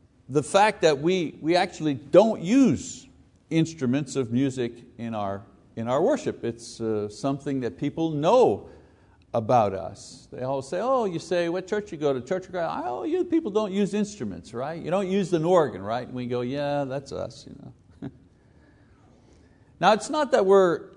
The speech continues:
against music, and it's not that we think instruments or playing them are bad. We have many gifted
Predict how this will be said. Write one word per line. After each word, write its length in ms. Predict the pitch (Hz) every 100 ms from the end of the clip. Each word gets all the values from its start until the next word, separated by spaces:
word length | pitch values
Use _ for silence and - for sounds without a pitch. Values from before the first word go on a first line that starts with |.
| _ -
against 800 | 135 95 135 208 226 - - 117
music, 640 | 120 240 247 123 170 -
and 100 | 143
it's 240 | 139 -
not 280 | 160 196 208
that 160 | 160 143
we 100 | 165
think 300 | 170 190 180
instruments 880 | 185 - 170 156 160 196 - - -
or 180 | 98 87
playing 500 | - 147 185 175 127
them 300 | 135 156 156
are 180 | 120 117
bad. 340 | 165 - 123
We 100 | 123
have 100 | 123
many 260 | 127 151 131
gifted 520 | 156 - - 127